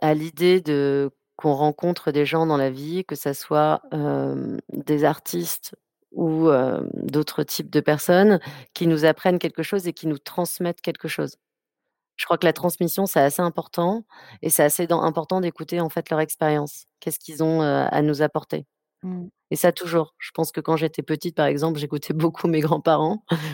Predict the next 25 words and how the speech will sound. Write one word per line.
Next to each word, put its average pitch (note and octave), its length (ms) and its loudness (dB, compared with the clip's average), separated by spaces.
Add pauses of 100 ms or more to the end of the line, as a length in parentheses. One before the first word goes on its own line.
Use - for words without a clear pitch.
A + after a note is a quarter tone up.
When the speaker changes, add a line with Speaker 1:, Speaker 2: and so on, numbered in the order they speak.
Speaker 1:
Je - 120 0
trouvais F3 200 4
que - 60 -12
c'était D#3 240 2
très F3+ 260 2
intéressant E3 520 0
ce - 100 -4
qu'ils D3 140 -4
avaient C#3+ 160 2
à C#3+ 60 4
dire D3+ 180 -4
sur D3+ 160 -2
la C#3+ 140 4
vie, F3+ 260 -4 (460)
même D#3+ 180 6
si, E3+ 340 0
heu, C#3 80 2
tout - 220 -6
n'est D#3+ 140 2
pas D3 300 2
à C#3+ 60 -2
prendre, D#3 520 -2
heu, B2+ 40 -8
pour - 200 -16
soi. F#3 280 -2